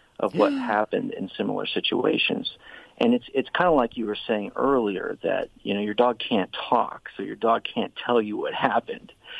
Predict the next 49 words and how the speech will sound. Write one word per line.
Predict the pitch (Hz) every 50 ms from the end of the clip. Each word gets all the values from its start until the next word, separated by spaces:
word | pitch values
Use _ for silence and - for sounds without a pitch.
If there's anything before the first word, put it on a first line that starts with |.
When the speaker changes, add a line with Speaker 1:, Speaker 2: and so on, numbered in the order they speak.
| - - - - - - _ _ -
Speaker 1:
And, | - 113 110 110 107 107 107 107 104
uh, | - - - 107 104 104 101 -
a | - 113
lot | 113 117 120 131 139
of | 131
these | 117 110 107 - - -
people, | 180 214 240 - - 107 - - 95 - - - - _ _ -
you | - 120
know, | 117 110 110
looking | 117 135 131 - 127
for | - - 120 113
a |
quick | - - - 117 - _
buck, | - 180 180 175 -
they'll | - 147 151
take | - - 170 - - - -
four | - 117 135
or | 147 - -
five | 131 127 139 135 -
dogs | - 110 120 123 147 165 165 - - _ _ _ _ _ _ _ _ _ _ _ _ - - -
and, | - 120 120 117 113 117 -
and | - 117 107 110 110
not | 113 113 - -
pay | 139 127
attention | 117 - - 113 120 - - 151
to | 156
them. | 160 165 160 175 151
And | 240 226
dogs | - - 185 190 - - -
fight | - 107 - 156
each | 175 165 - -
other. | 160 170 165
You | 156 165
gotta | 185 190 135
watch | 104 - - - - - -
them. | - - - - 117 139 - -
It's | - - -
a | 117
very | 110 123 127 131 127 -
serious | - 127 120 110 -
thing. | - 147 143 123
In | 113
fact, | - - 120 113 - -
there | 113 107
are | 104
boarding | 101 - - 104 113 139 139 123 113 110 107 - - - - - - - - _ _ -
rules | 110 120 123 135 131 113 110
in | 113 110
almost | 110 110 107 104